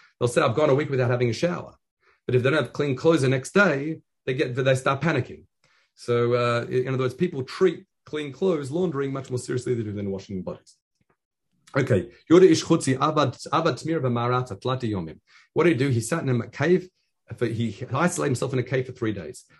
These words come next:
Ba'ila make him al hadin time. He tried to understand. Nunain shechaya ir hazot kol min lechaya ir acheret. Where do we see? Do we have? Someone's giving feedback from somewhere. I'm just gonna mute one just in case.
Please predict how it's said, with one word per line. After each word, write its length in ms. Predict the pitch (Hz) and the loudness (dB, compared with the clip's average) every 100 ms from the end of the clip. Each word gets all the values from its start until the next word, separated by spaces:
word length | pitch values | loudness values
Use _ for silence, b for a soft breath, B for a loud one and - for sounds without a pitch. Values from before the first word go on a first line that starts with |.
| b | b
Ba'ila 240 | 151 185 170 | 4 6 8
make 200 | 160 165 | 6 4
him 120 | 139 | 2
al 160 | 127 107 | 2 0
hadin 340 | 139 139 127 | 0 -2 -4
time. 240 | - 127 | -2 0
He 80 | 101 | 0
tried 200 | - 165 | -2 -6
to 40 | 151 | -4
understand. 420 | 131 123 139 117 | -6 -4 -2 0
Nunain 380 | 113 120 175 180 | 0 2 2 0
shechaya 600 | - 123 - 175 139 127 | -2 -6 -4 -2 0 -2
ir 260 | _ - 120 | _ -12 -10
hazot 320 | 107 135 147 | -6 -6 -6
kol 140 | - 117 | -6 -4
min 180 | 143 127 | -2 -2
lechaya 380 | 110 123 123 | 0 0 2
ir 80 | 120 | 2
acheret. 360 | 104 104 80 - _ b b | -2 -4 -8 -10 _ b b
Where 120 | 139 180 | 2 4
do 60 | |
we 140 | 190 147 | 4 2
see? 300 | - 170 123 | -2 0 0
Do 640 | - - - _ _ 117 | -4 -8 -16 _ _ 0
we 120 | 117 | 2
have? 340 | 101 156 104 - - _ _ - - _ | 0 -2 -4 -8 -20 _ _ -20 -20 _
Someone's 200 | - 107 | -20 -10
giving 160 | 110 104 | -8 -8
feedback 560 | - 113 113 135 - _ _ | -6 -6 -6 -10 -14 _ _
from 160 | - - | -20 -16
somewhere. 300 | 117 117 - | -12 -12 -12
I'm 80 | |
just 120 | - - | -16 -12
gonna 120 | 101 | -10
mute 220 | 98 95 _ _ - | -8 -10 _ _ -12
one 180 | 90 85 | -10 -10
just 180 | - | -12
in 80 | 95 | -14
case. 260 | - 131 | -12 -14